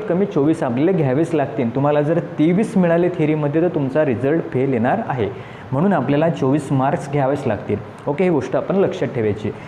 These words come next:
हे जे इंटरनलचे चाळीस आहेत, या चाळीसपैकी कॉलेजमधून आपल्याला कमीत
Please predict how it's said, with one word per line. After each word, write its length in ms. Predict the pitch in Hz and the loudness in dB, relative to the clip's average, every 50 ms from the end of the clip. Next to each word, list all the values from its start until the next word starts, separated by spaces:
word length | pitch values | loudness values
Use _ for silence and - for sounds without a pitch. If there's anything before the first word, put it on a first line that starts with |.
| - - - | -12 -6 -2
हे 60 | 151 | 0
जे 160 | 147 185 196 190 | 2 2 2 2
इंटरनलचे 680 | 175 160 160 156 156 190 196 196 196 196 185 185 208 | 2 2 2 2 2 2 2 2 4 2 2 2 0
चाळीस 440 | 196 - - 139 131 151 170 - - | 0 0 0 0 2 2 0 0 0
आहेत, 140 | 160 117 101 - - - - - - | 0 -2 -2 -4 -6 -12 -10 -6 -4
या 140 | 160 156 - | -4 -2 0
चाळीसपैकी 680 | - 135 123 139 180 190 - - - 185 165 - - | 0 0 2 2 2 0 0 -2 -2 -2 0 0 -2
कॉलेजमधून 640 | 170 - 156 147 151 180 160 - 180 175 165 185 175 | -2 -2 0 2 2 2 2 2 2 2 2 2 2
आपल्याला 320 | 170 156 151 170 180 190 | 0 0 2 2 2 2
कमीत 320 | 185 185 - 156 165 196 | 0 0 0 0 0 0